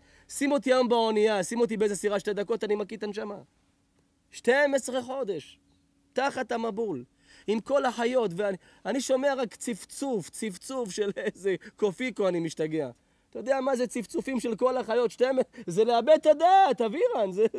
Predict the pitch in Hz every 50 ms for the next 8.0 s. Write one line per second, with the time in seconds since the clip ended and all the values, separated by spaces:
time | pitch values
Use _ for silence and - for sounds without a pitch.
0 | 233 214 - 247 - 254 247 - 156 160 240 277 294 240 - 285 285 202 - -
1 | 311 294 - 302 - - 523 539 381 508 466 494 523 480 539 554 523 466 415 339
2 | 254 220 190 - _ _ _ _ _ _ _ _ _ _ _ _ - 262 _ _
3 | _ _ _ _ _ _ _ _ _ _ _ _ _ _ _ _ _ _ _ _
4 | _ _ _ _ _ _ _ _ _ _ _ _ - 135 127 - 165 160 156 151
5 | 135 - 185 202 208 208 196 180 170 156 - 156 147 135 165 180 196 214 220 226
6 | 226 214 180 180 185 170 170 160 - 160 147 135 143 151 160 156 160 156 147 151
7 | 160 156 - - 156 - - 120 123 123 - - 156 165 180 214 247 262 - _